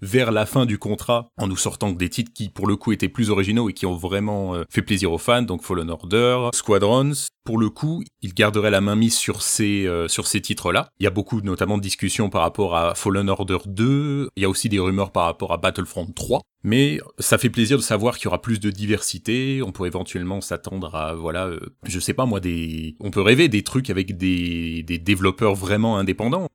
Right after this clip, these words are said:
Les, les gens qui suivent le podcast savent que moi je marche bien à la nostalgie, donc j'ai... j'ai un petit espoir pour éventuellement des remakes H D de vieux titres. Ce qui fait vraiment plaisir avec cette annonce, c'est de savoir qu'il y aura vraiment de, des gens avec des idées neuves, des idées différentes qui vont arriver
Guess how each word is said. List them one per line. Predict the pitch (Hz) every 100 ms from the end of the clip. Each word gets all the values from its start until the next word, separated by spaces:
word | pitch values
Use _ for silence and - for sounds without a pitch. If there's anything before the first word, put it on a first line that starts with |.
| _ _ -
Les, | 113 104
les | 110 113
gens | 120 127
qui | -
suivent | 104 127 110
le | 101
podcast | 107 123 113
savent | 107 -
que | 98
moi | 107
je | 98
marche | 90 87
bien | 107
à | 101
la | 92
nostalgie, | 95 - 101 110
donc | 101 95
j'ai... | 98 87
j'ai | 95
un | 95
petit | - 113 113
espoir | - - 117 107 -
pour | 101 98 - _ -
éventuellement | 95 95 101 110 107
des | 98
remakes | 101 107 107
H | 101 101
D | 110
de | 104
vieux | 95 92 110
titres. | - 151 - _ _ -
Ce | -
qui | - 95
fait | 98
vraiment | 92 110
plaisir | 113 107
avec | 98 92
cette | 107
annonce, | 92 110
c'est | -
de | 101
savoir | - 95 104 -
qu'il | 95
y |
aura | 92
vraiment | 90 98 101 107 107
de, | 92 87 87
des | 90 95
gens | 104 107
avec | 92 95 92
des | 92 87 90
idées | 90 85 87
neuves, | 95 107 110 110
des | 92 87
idées | 90 87
différentes | 104 - 92 113 -
qui |
vont | 98
arriver | 85 85 87 101